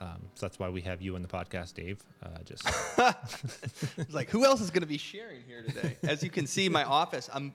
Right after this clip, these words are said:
Speaker 2: changing offices, so I'm, like, bare bones today. But next week, th-, there will be a new bunker, uh,
Speaker 1: Mm.
Speaker 2: where the, where we'll be recording from. So.
Speaker 1: Oh, nice,
Speaker 2: Yeah.
Speaker 1: nice. Yes. So you're, you're maturing in your own way
Speaker 2: Uh,
Speaker 1: over there.
Speaker 2: hopefully.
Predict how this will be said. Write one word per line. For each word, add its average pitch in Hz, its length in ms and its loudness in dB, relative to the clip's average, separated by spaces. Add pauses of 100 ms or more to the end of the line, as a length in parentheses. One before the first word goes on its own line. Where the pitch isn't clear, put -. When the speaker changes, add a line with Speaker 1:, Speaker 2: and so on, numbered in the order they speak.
Speaker 2:
changing 170 360 -2
offices, 131 500 0
so 127 160 2
I'm, 117 120 0
like, 120 260 0 (320)
bare 143 260 4
bones 143 380 2
today. 117 240 -2
But 113 220 -4
next 147 340 -2
week, 143 400 -6 (400)
th-, 127 160 -10
there 139 140 2
will 131 80 0
be 135 160 -2
a 120 60 -2
new 143 220 -2
bunker, 123 640 -6 (420)
uh, 104 340 -10
Speaker 1:
Mm. 113 260 -2 (140)
Speaker 2:
where 117 200 -6
the, 107 220 -8
where 127 180 -4
we'll 127 140 -2
be 120 100 -4
recording 110 400 -6
from. 104 260 -16
So. 104 380 -14 (160)
Speaker 1:
Oh, 120 160 -2
nice, 98 420 -8
Speaker 2:
Yeah. 107 100 -8
Speaker 1:
nice. - 400 -14 (120)
Yes. - 160 -14
So - 200 -8
you're, 101 360 -4
you're 98 420 -4 (160)
maturing 90 580 -8 (540)
in 98 80 -8
your 92 160 -4
own 90 160 -4
way 85 120 -6
Speaker 2:
Uh, 185 280 -6
Speaker 1:
over 87 140 -10
there. 80 220 -12 (100)
Speaker 2:
hopefully. 117 560 -6